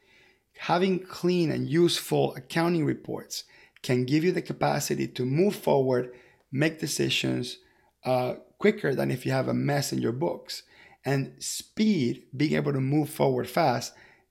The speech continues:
happens to be the most typical competitive advantage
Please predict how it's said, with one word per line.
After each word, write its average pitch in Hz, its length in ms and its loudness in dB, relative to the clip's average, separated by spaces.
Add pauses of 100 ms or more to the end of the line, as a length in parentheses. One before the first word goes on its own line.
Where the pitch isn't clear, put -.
(120)
happens 165 440 0
to 151 100 -8
be 143 320 -4 (840)
the 143 180 0
most 156 400 -2
typical 170 500 2
competitive 143 640 0
advantage 120 640 -4